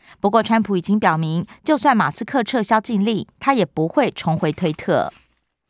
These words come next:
自由时报头版报道：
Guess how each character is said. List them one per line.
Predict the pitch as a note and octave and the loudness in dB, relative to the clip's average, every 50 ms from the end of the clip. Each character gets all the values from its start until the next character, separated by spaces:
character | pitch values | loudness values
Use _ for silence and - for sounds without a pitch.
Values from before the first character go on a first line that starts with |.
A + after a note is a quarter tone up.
| _ _ _ _ _ _ _ _ _ _ _ _ _ _ _ _ _ _ _ _ _ _ _ _ _ _ _ _ _ _ _ _ _ _ _ _ _ _ _ _ _ _ _ _ _ - - _ _ _ _ _ _ | _ _ _ _ _ _ _ _ _ _ _ _ _ _ _ _ _ _ _ _ _ _ _ _ _ _ _ _ _ _ _ _ _ _ _ _ _ _ _ _ _ _ _ _ _ -20 -20 _ _ _ _ _ _
自 | - C#4 | -2 0
由 | C4+ A#3 | 2 2
时 | - - G3+ | 0 2 2
报 | - A#3+ A3 | 2 2 4
头 | - G#3+ | 2 0
版 | F3+ G3 E3+ E3 | 0 2 0 2
报 | G#3+ G#3+ G3+ | 2 0 2
道： | - F3+ D3 A#2 - | 2 2 2 0 -2